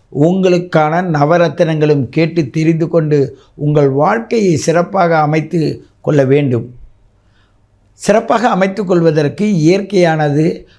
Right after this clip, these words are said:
மரம், செடி, கொடிகளாலும், உங்களுடைய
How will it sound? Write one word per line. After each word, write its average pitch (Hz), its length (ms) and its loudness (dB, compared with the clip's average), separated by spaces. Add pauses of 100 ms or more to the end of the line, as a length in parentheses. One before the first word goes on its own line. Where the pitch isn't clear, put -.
மரம், 170 400 2
செடி, 170 280 0
கொடிகளாலும், 147 840 2 (720)
உங்களுடைய 156 640 2